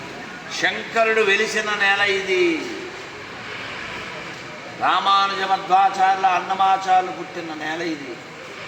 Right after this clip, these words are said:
అన్నం అంటే తెలియని కర్ణాలేసే బ్యాచ్లు ఈ దేశానికి ఎందుకు? ఏం నేర్చుకోవాలరా మీరు?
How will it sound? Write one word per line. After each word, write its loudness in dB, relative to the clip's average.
అన్నం 2
అంటే 0
తెలియని -2
కర్ణాలేసే 0
బ్యాచ్లు 0
ఈ -2
దేశానికి 0
ఎందుకు? -8
ఏం -2
నేర్చుకోవాలరా -4
మీరు? -8